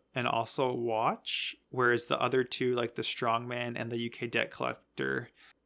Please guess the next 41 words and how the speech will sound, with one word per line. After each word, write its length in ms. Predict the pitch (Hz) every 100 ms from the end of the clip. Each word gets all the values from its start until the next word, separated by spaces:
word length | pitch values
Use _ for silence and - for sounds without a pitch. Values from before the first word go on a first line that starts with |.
| -
it's 240 | 120 -
a 100 | -
lot 340 | 120 120 120 113
easier 460 | 120 113 131 117
to 80 | 113
watch. 420 | 113 110 110 -
And 80 | 127
I 100 | 117
also 260 | 120 110 120
think 260 | - 117
it's 280 | 117 - - -
easier 400 | 123 120 120 117
to 180 | 113 135
either, 280 | 123 120 113
one, 240 | 117 113
relate 300 | 117 117 113
to 80 | -
them 200 | 123 120
or 80 | 117
wa-, 200 | 120 123 -
two, 220 | - 123
wanna 200 | 117 113
be 160 | 117 113
them 160 | 117
in 80 | 113
the 80 | 113
case 300 | - 113 -
of 180 | 113 113
the, 320 | 113 113 - -
the 220 | - 123 - -
guys 240 | 127 120 117
in 80 | -
Iceland, 500 | 113 110 - 120 117
the 140 | 117 _ _
big, 180 | - 120
huge, 440 | 117 123 117 117 -
giant, 520 | 120 113 113 113 -
strong, 600 | - - 117 113 113 110 _ 143
muscular, 760 | 127 117 - 67 65 64 - - _ -
uh, 240 | 67 67
guys. 680 | 64 69 64 62 - - -